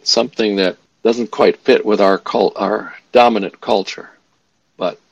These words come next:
that's Catherine. And that's, you know, she's not very unique in this.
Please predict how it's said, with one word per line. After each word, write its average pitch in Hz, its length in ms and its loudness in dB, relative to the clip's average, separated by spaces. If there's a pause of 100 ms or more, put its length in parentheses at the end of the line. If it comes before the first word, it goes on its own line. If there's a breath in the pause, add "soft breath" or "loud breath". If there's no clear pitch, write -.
(180)
that's 104 220 -2
Catherine. - 600 -8
And 156 120 0
that's, 202 240 2
you 175 120 -2
know, 127 100 -4
she's - 260 -6
not 101 220 -8
very - 300 -14
unique 98 480 -10
in 90 100 -14
this. - 440 -12